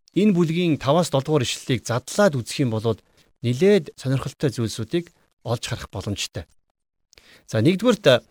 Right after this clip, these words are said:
нар мандсаар нар жаргасаар манддаг тэрл газрынхаа зүг яарсаар л гэж Соломон хэлсэн тийм ээ. За, энэ бол байгалийн нэг хэвийн байдлыг зураглан хэлсэн илэрхийлэл юм шиг боловч нөгөө талаасаа бол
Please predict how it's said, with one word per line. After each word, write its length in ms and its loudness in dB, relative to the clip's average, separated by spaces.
нар 220 4
мандсаар 600 0
нар 180 2
жаргасаар 540 2
манддаг 400 2
тэрл 240 0
газрынхаа 560 0
зүг 240 -4
яарсаар 640 0
л 80 -6
гэж 240 -8
Соломон 360 -2
хэлсэн 440 -4
тийм 200 -2
ээ. 40 -10
За, 160 4
энэ 160 6
бол 240 4
байгалийн 560 4
нэг 160 0
хэвийн 320 2
байдлыг 400 2
зураглан 320 0
хэлсэн 480 0
илэрхийлэл 580 2
юм 40 -2
шиг 160 -4
боловч 400 -6
нөгөө 240 4
талаасаа 400 6
бол 200 -2